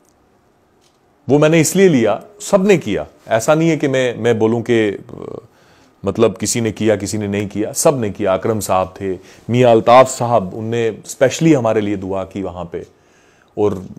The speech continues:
आए भी, वालिद साहब का पता करने भी आए, और बहुत ज़्यादा। लेकिन मैंने उन तीन लोगों का इसलिए नाम लिया, हॉस्पिटल में जाना आना, डॉक्टर, ये सब कुछ उन लोगों ने मैनेज किया।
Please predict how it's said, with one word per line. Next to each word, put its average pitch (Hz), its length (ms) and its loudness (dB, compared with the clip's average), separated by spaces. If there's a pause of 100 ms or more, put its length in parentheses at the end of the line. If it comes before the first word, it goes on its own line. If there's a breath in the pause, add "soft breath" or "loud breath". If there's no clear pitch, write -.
(100)
आए 117 260 6
भी, 110 340 -4
वालिद 98 180 -2
साहब 92 220 -6
का 95 120 -6
पता 110 260 0
करने 98 280 -4
भी 92 160 -2
आए, 85 180 -2 (800 soft breath)
और 98 260 2 (880)
बहुत 113 480 2
ज़्यादा। 95 280 0
लेकिन 117 260 -2
मैंने 143 240 0
उन 156 180 -2
तीन 151 180 0
लोगों 151 220 0
का 156 80 2
इसलिए 156 240 2
नाम 139 240 2
लिया, 139 180 4
हॉस्पिटल 117 460 0
में 127 140 0
जाना 117 280 2
आना, 113 380 -2
डॉक्टर, 110 360 -2
ये 131 120 2
सब - 360 0
कुछ 202 200 -2
उन 170 100 2
लोगों 127 200 0
ने 117 80 -4
मैनेज 95 300 -6
किया। - 220 -20